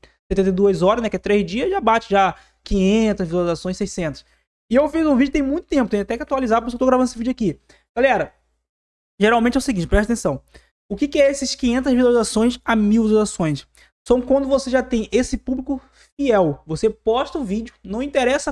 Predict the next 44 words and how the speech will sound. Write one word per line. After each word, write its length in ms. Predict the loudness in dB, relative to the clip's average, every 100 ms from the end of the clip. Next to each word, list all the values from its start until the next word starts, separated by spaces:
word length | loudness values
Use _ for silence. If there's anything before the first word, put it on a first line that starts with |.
| -4
qual 260 | 0 2 0
tipo 300 | -2 -4 -2
de 100 | 0
visu-, 320 | 0 -2 -6 -4
de 140 | 0
vídeo 200 | 0 0
você 240 | 0 -2
posta, 400 | -4 -2 -2 -2 -14 _ -20 _ -12
você 200 | -2 -2
vai 360 | 2 4 4 4
bater 480 | 2 0 0 0
no 120 | 0 0
mínimo 360 | 0 0 0
quinhentas 400 | -2 -4 -4 -2
visualizações 600 | 0 0 0 -4 -4 -6 _ _
ou 340 | -2 0 -2 -8 -6
mil 220 | -2 0
visualizações 640 | 2 0 0 -2 -2 -2
no 180 | 0 0
momento, 540 | 2 2 2 2 -2 -6 -6
no 100 | -2
momento 300 | 0 0 -2
que 100 | -6
o 40 |
canal 420 | -2 0 2 0 2
tá 120 | 2
ali, 240 | 4 2
entendeu? 360 | 0 0 0 2
Vamos 400 | 2 2 0 -2
supor, 320 | -2 0 2
exemplo, 340 | 2 0 -4
você 60 | -4
tá 80 | -4
com 140 | -4
cinco 400 | -8 -4 -4 -2
mil 160 | 0 0
inscritos, 480 | 0 0 0 -2 -18 _ _ _ _ _
tá? 100 | -2
Você 80 | -2
tá 80 | -4
com 60 |
cinco 260 | -6 -6 0
mil 120 | 0
inscritos. 420 | 0 -2 -8 -8